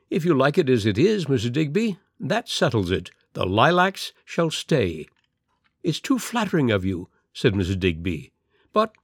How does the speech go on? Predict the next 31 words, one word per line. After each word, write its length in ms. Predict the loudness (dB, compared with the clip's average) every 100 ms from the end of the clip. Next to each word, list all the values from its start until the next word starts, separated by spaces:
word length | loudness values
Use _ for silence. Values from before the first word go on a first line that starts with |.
| _ _ _
you 120 | 0
mustn't 300 | 2 2 2
think 200 | 2 2
of 100 | 4
altering 420 | 6 6 6 2
your 140 | 2 0
plans 380 | 0 0 0 -2
for 180 | -2
me. 420 | 2 2 2 -2 -8 _ _ _ -8
I 100 | -2
haven't 280 | 0 2 2
any 180 | 2 2
right 240 | 2 0
to 140 | 0 2
interfere 420 | 0 0 0 0
with 160 | 0
your 160 | 0 0
beautiful 460 | 0 -2 0 -2 0
garden." 520 | 2 2 -2 -8 -14 _ _ _ _ _ -10 2
"Indeed 460 | 4 4 0 0 2
you 180 | 2
have," 440 | 2 2 0 -2 -4
said 180 | -4 -2
Mister 240 | -4 -6
Spiller. 420 | -2 0 2 0 -6 _ -18 -2
"I 160 | 2
defer 360 | 2 0 0 0
to 80 | 2
your 180 | 0 0
taste 380 | 2 2 0
entirely. 760 | -2 -4 -2 0 2 0 -4 -10